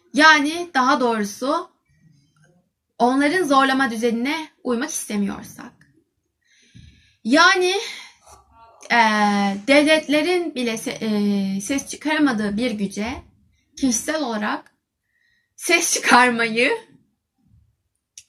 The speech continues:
kolay görmek mümkün değil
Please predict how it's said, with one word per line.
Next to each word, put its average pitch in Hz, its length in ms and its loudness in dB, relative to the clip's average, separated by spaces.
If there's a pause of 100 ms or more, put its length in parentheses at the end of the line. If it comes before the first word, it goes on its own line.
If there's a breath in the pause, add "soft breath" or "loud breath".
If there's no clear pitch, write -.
(880 soft breath)
kolay 302 480 4 (140)
görmek 262 360 0
mümkün 233 340 -4
değil 247 280 0